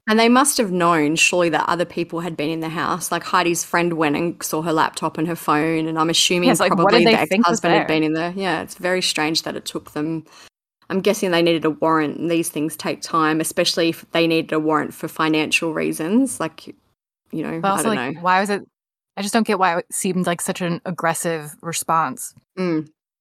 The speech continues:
Speaker 2: Instead of
Speaker 1: Like,
Speaker 2: just, like,
Speaker 1: why
Speaker 2: showing up to the house without guns and just
Speaker 1: I
Speaker 2: going in
Speaker 1: wonder who they
Speaker 2: casually.
Speaker 1: thought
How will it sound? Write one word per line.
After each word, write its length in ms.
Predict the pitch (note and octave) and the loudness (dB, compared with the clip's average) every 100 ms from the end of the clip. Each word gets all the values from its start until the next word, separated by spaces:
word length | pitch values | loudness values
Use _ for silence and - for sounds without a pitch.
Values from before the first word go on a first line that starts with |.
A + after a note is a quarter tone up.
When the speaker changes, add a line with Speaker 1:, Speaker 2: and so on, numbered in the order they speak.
| - | -8
Speaker 2:
Instead 200 | G3 G3 | 0 2
of 20 | |
Speaker 1:
Like, 80 | F3+ | 2
Speaker 2:
just, 80 | F#3+ | 4
like, 100 | G3+ | 4
Speaker 1:
why 40 | |
Speaker 2:
showing 240 | - F3+ F3+ | 6 4 4
up 100 | - | 2
to 60 | |
the 80 | F3 | 2
house 300 | F3 E3+ E3+ | 2 2 2
without 400 | F#3+ F3 D#3+ - - | 0 4 2 2 -4
guns 540 | E3+ D#3 D#3 F3 - - | 0 0 0 -4 -8 -14
and 220 | - E3+ D#3 | -6 -6 -2
just 180 | F3+ | 0
Speaker 1:
I 0 | |
Speaker 2:
going 140 | F3+ F#3+ | 2 4
in 60 | |
Speaker 1:
wonder 140 | G3 F#3 F3 | 4 4 4
who 100 | A3 | 6
they 60 | G3+ | 6
Speaker 2:
casually. 260 | F#3 E3 | 6 4
Speaker 1:
thought 260 | F#3 F3+ | 4 2